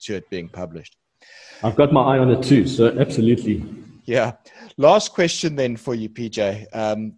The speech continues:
Speaker 1: we, you mentioned, obviously, you manage money, you manage money for, for family offices and others. Um, if someone wanted to get in contact with you to invest in, uh, or to,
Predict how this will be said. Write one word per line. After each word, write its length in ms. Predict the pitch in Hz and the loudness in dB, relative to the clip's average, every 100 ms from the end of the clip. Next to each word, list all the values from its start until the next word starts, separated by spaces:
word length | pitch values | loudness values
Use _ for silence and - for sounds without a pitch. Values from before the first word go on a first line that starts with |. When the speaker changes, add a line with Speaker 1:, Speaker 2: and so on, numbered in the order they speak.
| _ | _
Speaker 1:
we, 180 | 120 123 | -14 -12
you 160 | 123 127 | -8 -6
mentioned, 360 | 120 117 117 | -6 -6 -8
obviously, 320 | 107 120 - 95 | -6 -6 -10 -10
you 120 | 98 | -8
manage 360 | 92 98 92 | -8 -8 -8
money, 200 | 101 98 | -8 -8
you 140 | 92 87 | -8 -10
manage 360 | 87 90 85 | -10 -10 -12
money 200 | 95 90 | -12 -10
for, 260 | 87 92 87 | -10 -10 -12
for 400 | - - 95 92 - | -14 -10 -10 -8 -6
family 300 | 95 92 78 | -6 -6 -8
offices 680 | 92 - 90 95 87 - - | -10 -10 -12 -12 -12 -12 -12
and 240 | 92 85 - | -12 -12 -8
others. 440 | 104 90 92 - - 107 | -8 -6 -8 -12 -12 -8
Um, 320 | 101 101 101 | -6 -6 -10
if 120 | 127 | -10
someone 360 | - 151 165 139 | -2 0 0 0
wanted 400 | 107 120 - 117 | -2 -4 -8 -14
to 140 | - | -14
get 160 | 110 104 | -8 -8
in 100 | 98 | -8
contact 520 | - 104 104 104 - | -10 -14 -12 -14 -14
with 220 | 98 - | -16 -14
you 280 | 101 95 92 - - | -12 -10 -12 -14 -12
to 280 | 107 95 92 - | -10 -8 -10 -10
invest 600 | 95 87 98 101 - - | -12 -6 -6 -6 -10 -12
in, 420 | 98 92 92 87 - | -10 -10 -10 -12 -12
uh, 200 | 85 90 - 92 87 | -14 -12 -14 -14 -14
or 120 | 90 - | -18 -18
to, 180 | 95 | -16